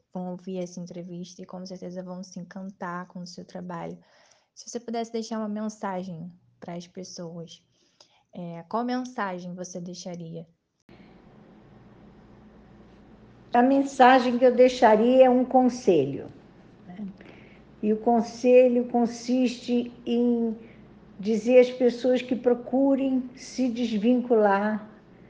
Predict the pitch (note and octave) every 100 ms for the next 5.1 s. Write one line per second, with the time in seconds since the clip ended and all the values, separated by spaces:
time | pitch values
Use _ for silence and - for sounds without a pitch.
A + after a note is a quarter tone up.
0 | - - - - - - - - - G#3+
1 | G#3+ A3 G3 A3+ A3 E3+ D#3+ C#3+ C3 A#2+
2 | - - - - - F#3+ G3+ G3 - G3+
3 | A#3 A#3+ - - A#3+ A#3+ A#3 G3+ - A3+
4 | G3+ A#3+ A3+ F#3 F#3+ A#3 C4 A3 F3+ F3
5 | E3+